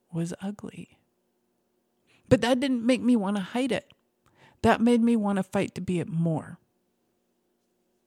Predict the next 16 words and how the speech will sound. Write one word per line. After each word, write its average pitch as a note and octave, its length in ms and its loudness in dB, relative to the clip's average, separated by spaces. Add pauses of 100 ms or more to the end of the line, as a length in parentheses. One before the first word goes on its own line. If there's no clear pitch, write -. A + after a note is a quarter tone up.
(1040)
Now, A3 300 0
she B3+ 360 -2
had G#3+ 340 -2 (1040)
forced - 380 -4
me G#3+ 120 2
to E3+ 80 -2
grow D#3+ 260 0
my D3+ 180 -2
hair D3+ 220 -4
back - 300 -12
out, - 120 -8
even F#3 320 0
though D#3 180 0
I D3 160 -2
would D#3 140 -6
complain E3 480 -6